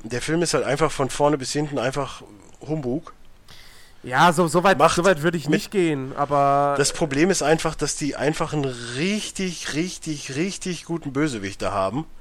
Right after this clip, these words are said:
Speaker 2: und den so verschenken, wie es lange nicht mehr passiert ist.
Speaker 1: Richtig, richtig guter Bösewicht finde ich jetzt ein bisschen
Speaker 2: Er hätte
Speaker 1: übertrieben.
Speaker 2: es sein können.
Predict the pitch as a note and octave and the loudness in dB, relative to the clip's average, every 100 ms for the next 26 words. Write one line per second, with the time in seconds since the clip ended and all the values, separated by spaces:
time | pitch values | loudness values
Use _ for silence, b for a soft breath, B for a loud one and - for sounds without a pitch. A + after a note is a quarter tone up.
0 | B B B B B B B2+ - - G3 | B B B B B B -4 -2 2 2
1 | D#3+ A3 - F#3+ - - F#3 G3+ - C3 | 2 0 2 0 0 2 2 2 -2 -2
2 | - A#2+ C#3 D#3 - - - B2+ C#3+ F#3 | -2 -4 -6 -4 -6 -6 -10 0 4 6
3 | E3+ D#3 D3 D3 C3+ A#2 F#2+ F2+ - - | 4 4 2 2 -2 -4 -6 -8 -10 -14
4 | b b b b b _ _ b b b | b b b b b _ _ b b b
5 | - - - D3 D#3 D#3+ A#2 D#3 - C#3+ | -20 -14 -6 -6 -4 -6 -2 -6 -4 -8
6 | - D3 C#3+ C3+ D3 D#3+ C#3 - C#3 C3+ | -6 -2 0 0 -2 -2 -4 -4 -6 -4
7 | C3+ B2+ A#2 D#3 C#3+ D3 C#3 C#3+ C#3+ D#3+ | -8 -10 -4 -4 -2 0 2 4 4 4
8 | F#3+ D#3 A2+ - B2 C#3 D#3 - C#3 A2+ | 4 4 2 0 2 2 0 0 0 0
9 | F2 | -6